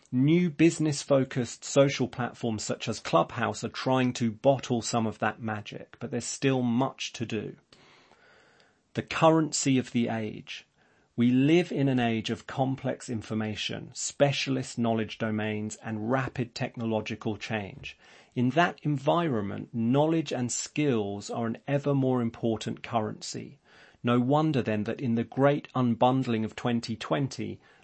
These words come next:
learning has emerged as the most powerful common theme. It's a trend that will do much to shape the decades ahead. And if you're on a mission to build something impactful, it's much more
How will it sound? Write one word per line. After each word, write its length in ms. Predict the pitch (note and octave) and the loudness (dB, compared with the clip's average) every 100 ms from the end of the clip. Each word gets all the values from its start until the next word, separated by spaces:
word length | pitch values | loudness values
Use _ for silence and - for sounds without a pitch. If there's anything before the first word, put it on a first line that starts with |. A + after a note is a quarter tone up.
| - | -4
learning 680 | A2 B2 C#3 D3+ D3 C#3 | 2 6 6 6 4 0
has 260 | A2 C3 A2+ | -2 -4 0
emerged 540 | A2 A2 G#2+ G#2 - | 0 0 -2 -4 -6
as 120 | A2+ - | -8 -4
the 120 | A2 | -2
most 280 | G#2+ G#2+ - | -2 -4 -8
powerful 500 | - A2+ G#2+ - G#2 | -2 -2 -2 -4 -6
common 340 | - G#2 G#2 | -2 -2 -4
theme. 500 | - A#2 G2+ A2+ - _ _ _ - - _ | -6 -8 -8 -10 -16 _ _ _ -20 -20 _
It's 160 | - - | -10 -4
a 60 | C3+ | -2
trend 460 | - E3 E3+ E3+ | 0 4 4 4
that 180 | C#3+ C3+ | 0 -2
will 100 | B2+ | -2
do 200 | A#2+ B2+ | 2 2
much 420 | C3+ D3+ - - | 2 0 -2 -8
to 100 | - | -6
shape 380 | C#3 - B2+ - | -2 0 0 -2
the 80 | B2 | -4
decades 560 | A#2+ A2+ - A2+ G#2+ | -2 -2 -2 -4 -4
ahead. 420 | A2 F#2 A#2 G2+ - _ - - - - | -8 -6 -6 -6 -12 _ -20 -20 -16 -2
And 100 | B2+ | 0
if 180 | D#3 - | 2 4
you're 160 | E3 | 6
on 120 | D#3 | 6
a 40 | C#3+ | 4
mission 380 | C3+ C3+ B2 A#2 | 4 4 0 0
to 220 | B2 G#2+ - | -2 -4 0
build 420 | - D3 D#3+ C#3 - | 6 8 8 4 0
something 640 | A#2+ A2+ - - G#2+ G#2+ - | -2 -2 -6 -8 -6 -8 -8
impactful, 800 | G#2+ - A2 - - - G#2 - _ - | -8 -6 -6 -8 -12 -8 -8 -10 _ -4
it's 260 | B2+ - | -4 -2
much 400 | B2+ C#3+ - - | 0 0 0 -4
more 360 | C3+ C3+ C3 B2+ | -2 0 0 -2